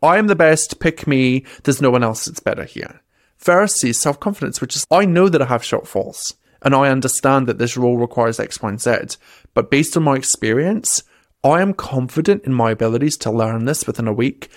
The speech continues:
and to be able to hit the ground running." Notice the difference, right? It's totally, totally different. So when you think about self-confidence for you, what comes up?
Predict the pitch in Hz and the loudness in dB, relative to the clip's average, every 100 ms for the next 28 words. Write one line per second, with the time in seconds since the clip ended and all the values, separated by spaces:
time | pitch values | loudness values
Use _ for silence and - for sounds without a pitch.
0 | _ - 120 - 113 117 117 - - 107 | _ -8 -4 2 2 2 0 -2 -2 -2
1 | - - 104 - - _ - 139 156 - | -2 -4 -6 -8 -18 _ 0 2 2 0
2 | 170 127 - 110 - - - - _ - | 0 0 -2 -10 -12 -10 -10 -12 _ -12
3 | - - - - - - 180 196 180 175 | -12 -14 -14 -12 -10 0 2 4 4 2
4 | 156 120 110 113 - - - - - - | 2 -2 -2 -4 -6 -8 -8 -20 -20 -16
5 | - 147 165 190 240 - - 214 214 120 | -2 2 4 4 2 0 0 2 2 0
6 | 92 67 - - _ _ - - 143 - | 0 -2 -8 -12 _ _ -6 2 2 0
7 | 143 131 120 - - 110 110 113 113 - | -4 -2 -4 -6 -6 -4 -2 -2 -4 -2
8 | 123 123 113 - | -4 -2 -4 -8